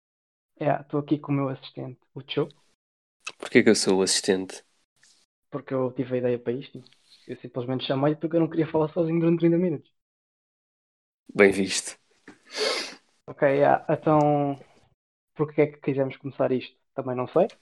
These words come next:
Speaker 1: Não tinha nada para
Speaker 2: Olha,
Speaker 1: fazer.
Speaker 2: bem visto, porque eu também não sei. E eu estava à
Speaker 1: Epá, yeah.
Speaker 2: espera que me contasses.
Speaker 1: Epá, yeah, estava aí.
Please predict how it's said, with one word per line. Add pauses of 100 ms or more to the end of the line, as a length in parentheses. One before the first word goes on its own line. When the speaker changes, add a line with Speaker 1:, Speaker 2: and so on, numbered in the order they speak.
(1000)
Speaker 1:
Não
tinha
nada
para
Speaker 2:
Olha,
Speaker 1:
fazer.
Speaker 2:
bem
visto,
porque
eu
também
não
sei. (800)
E
eu
estava
à
Speaker 1:
Epá,
yeah.
Speaker 2:
espera
que
me
contasses. (1000)
Speaker 1:
Epá,
yeah,
estava
aí.